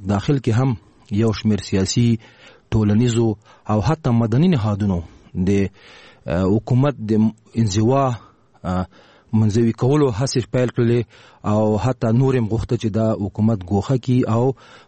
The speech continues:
مذاکراتو، آه، داسې شکل ورکړي چې، آه، د،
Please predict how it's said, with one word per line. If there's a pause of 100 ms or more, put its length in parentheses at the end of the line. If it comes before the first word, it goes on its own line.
مذاکراتو،
آه،
داسې
شکل
ورکړي
چې، (500)
آه،
د،